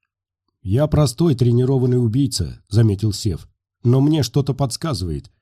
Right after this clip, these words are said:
Нельзя есть в ресторане с дурным каламбуром над дверью».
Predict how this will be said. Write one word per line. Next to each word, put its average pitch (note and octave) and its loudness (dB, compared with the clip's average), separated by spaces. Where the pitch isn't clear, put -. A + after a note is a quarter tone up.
Нельзя C3+ 2
есть G#2+ 0
в G2+ -4
ресторане B2 -2
с E2+ -6
дурным A#2 0
каламбуром A#2 -2
над G#2+ -4
дверью». C#2 -10